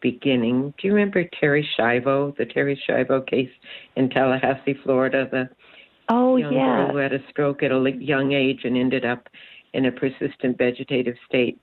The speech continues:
Speaker 1: for years. Out of that came the development of a document called Five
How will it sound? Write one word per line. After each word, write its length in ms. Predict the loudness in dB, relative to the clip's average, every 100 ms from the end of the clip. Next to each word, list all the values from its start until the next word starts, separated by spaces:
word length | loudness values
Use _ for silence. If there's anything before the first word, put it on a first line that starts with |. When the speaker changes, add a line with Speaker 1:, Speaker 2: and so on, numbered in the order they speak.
| _ _
Speaker 1:
for 100 | -2
years. 560 | 0 0 0 0 -4 -8 -16 -20 _ -20 -20 -20 -20 _
Out 220 | 0 2 2
of 160 | 0
that 360 | 0 0 -2 -6
came 320 | -2 0 2
the 80 | 0
development 720 | -2 -2 -2 -2 -4 -4 -4
of 80 | -4
a 80 |
document 600 | -4 -2 -2 -4 -4 -4 -4
called 260 | -6 -4 -4
Five 220 | -4